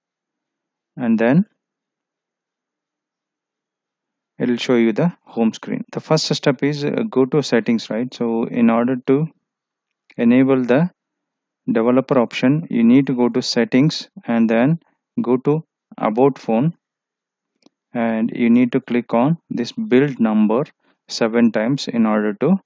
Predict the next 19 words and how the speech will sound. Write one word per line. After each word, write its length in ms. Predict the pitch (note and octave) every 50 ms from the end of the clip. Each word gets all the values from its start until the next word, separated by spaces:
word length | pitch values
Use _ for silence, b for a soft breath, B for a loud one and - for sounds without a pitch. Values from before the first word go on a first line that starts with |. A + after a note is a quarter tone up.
| _ _ _ _ _ _ _ _
enable 640 | - - B2 A#2+ A#2 A#2 A#2+ A#2+ A2+ G#2+ A#2 D3 F#3+ F#3+ _ _ _ _ _ _ _ _ _ _ _ _ _ _ - B2+ A2+
developer 480 | A#2+ A#2 A2+ A2+ A2+ A2 - - G#2+
option. 380 | G#2+ F#2+ - - - - - - - - _ _ _ _ _ _ _ _ _ _ _ _ _ _ _ _ _ _ _ _ _ _ _ _ _ _ _ _ _ _ _ _ _ _ _ _ _ _ _ _ _ _ _ _ _ _ _ _ _ _ _ _ _ _ _ _ _ _ _ _ b b b b b _ _ _ _ _ _ _ _ -
Then 280 | - A2+ C3+ D3 D#3+ D3+
you 100 | C3 A#2+
need 220 | A#2+ A#2+ A#2 -
to 60 | C3+
enable 460 | C3+ A#2+ A#2 A#2 A#2+ G#2+ A2+ B2+ F3 F#3+ - _ -
U 180 | A#2 A2+ A2+ A2+
S 100 | G#2+ -
B 140 | - A2+
debugging. 460 | G#2 G#2+ G#2+ G2+ - G2+ G2 G2 F2 B B B B B
So 140 | - D#3
this 240 | C#3 C3+ E3+ D#3 -
is 100 | F#3+ E3+
how 160 | C3 C3+ C#3
we 220 | D3+ D3 B2+ C3 A#2+
can 200 | - B2+ A#2+ A#2
connect 460 | - A#2 A2+ A2+ A#2+ C3+ C#3+ -